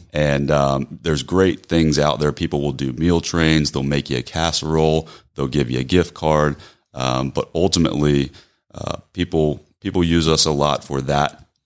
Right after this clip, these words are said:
occasion because of how it shows up. It's ready to go, and it's comforting, and it's, and it's, um, very little work, but delicious.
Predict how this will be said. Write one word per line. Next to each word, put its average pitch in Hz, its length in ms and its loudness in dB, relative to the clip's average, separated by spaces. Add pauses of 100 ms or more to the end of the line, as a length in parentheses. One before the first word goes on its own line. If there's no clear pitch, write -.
occasion 85 520 0
because 76 520 -2
of 69 300 -2 (240)
how 78 280 -2
it - 60 -6
shows 67 320 0
up. 62 260 -6 (100)
It's 69 200 -6
ready 76 280 2
to 65 100 -2
go, 69 540 -2
and 73 120 2
it's 71 140 0
comforting, 65 760 -4 (140)
and 69 160 -2
it's, 65 320 0
and 67 160 -2
it's, - 300 -2
um, 64 500 -2
very 73 220 0
little 65 260 -4
work, 60 320 -8 (720)
but 87 140 -8
delicious. 85 440 -6